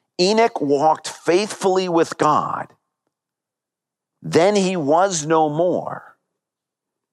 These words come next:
because God took him away. It appears that one day,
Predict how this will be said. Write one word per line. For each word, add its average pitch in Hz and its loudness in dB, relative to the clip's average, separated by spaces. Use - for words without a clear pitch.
because 127 0
God 92 2
took - -6
him 104 -4
away. 104 -6
It 120 -2
appears 147 -2
that - -4
one 113 -2
day, 95 -2